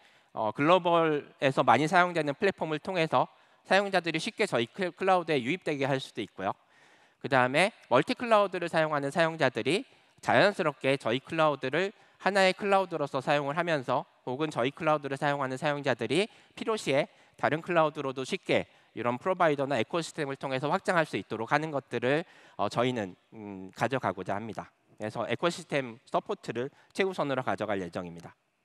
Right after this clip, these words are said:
어, 마지막으로는, 음,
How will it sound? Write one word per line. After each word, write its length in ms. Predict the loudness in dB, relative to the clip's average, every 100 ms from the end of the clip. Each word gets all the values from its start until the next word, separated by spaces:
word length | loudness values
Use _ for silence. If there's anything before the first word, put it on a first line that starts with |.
| _ _ _ _ _ _ _ _ _ _ _ _ _ _ _ _ _ _ _ _ _ _
어, 180 | -6 2
마지막으로는, 1200 | 4 4 4 4 4 0 2 4 4 0 -6 -16 _ _ _ _ _ _ _
음, 500 | -14 -12 -10 -10